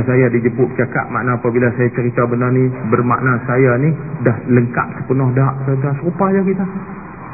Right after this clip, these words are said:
Tak ada apa-apa. Sama je. Sebab salah, salah dan silap, itulah ciptaan Allah terhadap manusia. Cuma, yang berjayanya ialah orang yang menyedari terhadap kesilapan ni, dia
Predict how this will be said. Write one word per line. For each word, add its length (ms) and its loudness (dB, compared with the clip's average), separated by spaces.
Tak 160 0
ada 140 0
apa-apa. 260 4
Sama 220 8
je. 100 0
Sebab 160 0
salah, 420 2
salah 300 4
dan 160 2
silap, 240 0
itulah 320 0
ciptaan 500 0
Allah 200 0
terhadap 320 -2
manusia. 400 -2
Cuma, 240 6
yang 220 4
berjayanya 560 2
ialah 300 -6
orang 300 2
yang 160 2
menyedari 720 4
terhadap 560 -2
kesilapan 640 -2
ni, 60 -2
dia 120 4